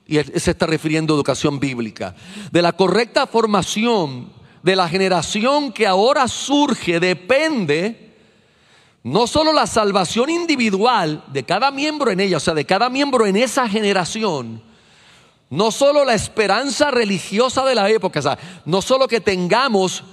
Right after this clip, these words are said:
algún surgimiento de fervor cristiano en la generación que viene o que se acerca, sino en gran medida la suerte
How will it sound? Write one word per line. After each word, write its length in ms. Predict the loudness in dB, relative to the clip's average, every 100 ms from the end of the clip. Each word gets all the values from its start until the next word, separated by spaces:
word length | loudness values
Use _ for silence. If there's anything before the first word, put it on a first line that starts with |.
| -20 -18 -2
algún 460 | 0 2 2 0 0
surgimiento 960 | 0 0 0 0 2 2 0 2 2
de 140 | 4 0
fervor 1040 | 0 2 2 0 -2 2 4 4 2 0
cristiano 1200 | 0 0 -4 -6 0 0 2 0 2 2 2 -2 -8 -20 -4
en 220 | -2 0
la 160 | 0 0
generación 720 | -2 -2 -2 -2 0 0 0
que 140 | 0 0
viene 400 | 2 2 2 0
o 80 | 0
que 100 | 0
se 140 | 0
acerca, 680 | -2 0 -2 0 0 0 -2 -14 -20 _ _ -16
sino 480 | -12 -6 -4 -2 -2
en 220 | -2 -2
gran 440 | 0 0 -2 -2
medida 840 | 0 0 0 0 2 2 0 -2 -10 -20 _ _ _ _ _
la 200 | -6 -6
suerte 760 | -2 0 0 -2 -6 -6 -6